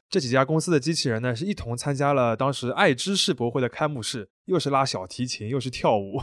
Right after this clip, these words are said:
<laughs> 就让人一下子觉得机器人离我们生活非常近了。这个可以算是那一波机器人热潮的一个高峰了。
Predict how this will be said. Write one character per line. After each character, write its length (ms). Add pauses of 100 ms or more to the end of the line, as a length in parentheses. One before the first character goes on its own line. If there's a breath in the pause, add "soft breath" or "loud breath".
(160)
<laughs> 180
就 80
让 140
人 100
一 60
下 160
子 100
觉 200
得 140
机 160
器 140
人 100
离 80
我 80
们 80
生 140
活 120
非 120
常 160
近 180
了。 140 (200)
这 100
个 120
可 120
以 80
算 180
是 420
那 120
一 80
波 240
机 180
器 140
人 100
热 140
潮 200
的 80
一 40
个 100
高 180
峰 200
了。 160